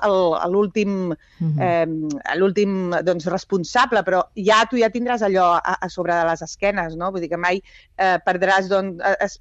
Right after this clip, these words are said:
Speaker 1: es perdrà, doncs, aquesta ofensiva judicial, que això és el que més neguiteja.
Speaker 2: Clar. Ah, i quines instruccions, eh, espereu per part de, del Departament d'Educació sobre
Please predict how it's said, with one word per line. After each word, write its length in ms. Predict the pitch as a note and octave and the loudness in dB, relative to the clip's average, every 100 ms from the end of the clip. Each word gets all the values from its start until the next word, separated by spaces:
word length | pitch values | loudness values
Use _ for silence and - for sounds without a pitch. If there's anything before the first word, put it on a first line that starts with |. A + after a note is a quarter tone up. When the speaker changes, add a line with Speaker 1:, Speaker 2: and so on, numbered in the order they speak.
| - | -6
Speaker 1:
es 180 | F3+ - | -6 -2
perdrà, 480 | G3+ F#3+ G#3+ G#3+ | -2 2 4 4
doncs, 180 | G#3+ G#3 | 4 0
aquesta 680 | G#3 G#3 - - G#3+ G3 F#3+ E3+ - - _ | -2 -2 -4 0 2 4 2 -2 -10 -20 _
ofensiva 480 | A3+ A3 A3+ B3 A#3 | -2 0 2 2 2
judicial, 680 | A#3 A3+ - A3 G#3+ B3 B3 | 2 -2 -2 2 4 4 2
que 60 | G#3+ | 0
això 260 | F#3+ G#3 - | 2 0 -2
és 120 | G3+ | -4
el 100 | G3 | -2
que 100 | G3+ | -2
més 180 | G#3 G3+ | -2 0
neguiteja. 640 | G3+ F#3+ E3 F#3 F#3+ E3+ C#3+ _ - - | -2 -2 -2 -2 -2 -6 -10 _ -16 -6
Speaker 2:
Clar. 140 | C#3+ - - - | -6 -6 -12 -2
Ah, 80 | F3+ - | 0 0
i 300 | A3 E3 E3+ - | -4 -10 -18 -10
quines 240 | G3 F#3+ | -6 -2
instruccions, 640 | A#3 A3+ A3+ - A3 G3 F#3 | 0 -2 -4 0 4 6 6
eh, 60 | D#3+ | 4
espereu 460 | D#3+ - E3 G3 C#4+ | 2 -2 4 6 8
per 140 | G3 E3+ | 8 6
part 160 | F3+ E3 | 6 8
de, 120 | F3 D#3+ D3+ C#3+ | 8 8 6 6
del 160 | E3 E3+ | 6 6
Departament 460 | - F3+ F3+ F3+ E3+ | 6 6 6 8 8
d'Educació 540 | D#3+ F3 D#3+ A3+ C#4+ | 6 4 2 4 2
sobre 260 | - F#3 | 4 4